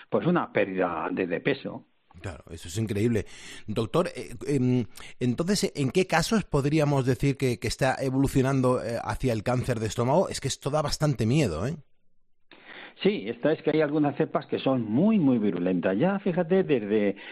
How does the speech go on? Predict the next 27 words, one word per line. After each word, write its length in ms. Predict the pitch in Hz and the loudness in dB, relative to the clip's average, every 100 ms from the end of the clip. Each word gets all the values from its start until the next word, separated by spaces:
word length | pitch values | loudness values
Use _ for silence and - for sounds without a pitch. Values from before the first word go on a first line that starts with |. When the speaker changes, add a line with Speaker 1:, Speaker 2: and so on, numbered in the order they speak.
| - - | -18 -6
Speaker 1:
afortunadamente 640 | - 117 101 139 165 170 | -2 0 0 0 0 0
esto 220 | 147 123 | 0 2
no 100 | 117 | 2
es 80 | 117 | 2
frecuente, 580 | - 80 78 78 80 95 | -2 -2 -4 -2 0 2
¿eh? 140 | 143 - - - | 0 -6 -20 -2
Pero 160 | 123 | 2
ya 180 | 120 170 | 2 2
desde 360 | 185 170 127 110 | 0 0 0 2
mil 400 | 123 208 226 202 | 2 6 6 6
novecientos 640 | 139 113 - 160 156 120 | 4 0 0 0 0 0
noventa 340 | 107 180 151 | 2 0 0
y 60 | 117 | 0
cuatro 400 | 90 98 113 151 | 0 0 0 0
se 100 | 127 | 2
ha 80 | 139 | 2
definido, 720 | 180 175 143 135 107 98 90 - - - - | 2 2 4 4 4 0 -2 -8 -20 -20 -4
se 140 | 131 123 | 0 0
ha 140 | 160 | 0
catalogado 920 | 175 143 - 180 143 110 110 110 98 | -2 -2 -2 0 2 2 2 0 -2
al 120 | 95 | -2
Helicobacter 600 | 98 101 104 156 - 123 - | -2 0 -2 0 0 0 0
pylori 480 | - 160 151 151 | 0 2 4 2
como 260 | - 127 156 | 2 2 4
un 180 | 208 208 | 4 2
carcinógeno, 1000 | 185 160 131 - 117 196 - 87 95 | 0 0 -2 2 4 4 0 -4 -2
¿eh? 100 | 143 | -2